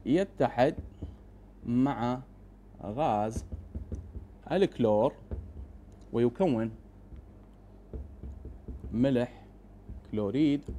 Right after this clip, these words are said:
الصوديوم، ومحرراً <coughs> هنا ان اي سي ال تو، هنا ينتج،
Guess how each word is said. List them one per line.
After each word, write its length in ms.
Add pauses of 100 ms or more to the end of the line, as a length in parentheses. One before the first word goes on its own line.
(2500)
الصوديوم، 600 (540)
ومحرراً 1000 (1120)
<coughs> 100 (960)
هنا 220 (1900)
ان 140
اي 280 (2750)
سي 400
ال 120 (280)
تو، 200 (180)
هنا 360 (1120)
ينتج، 260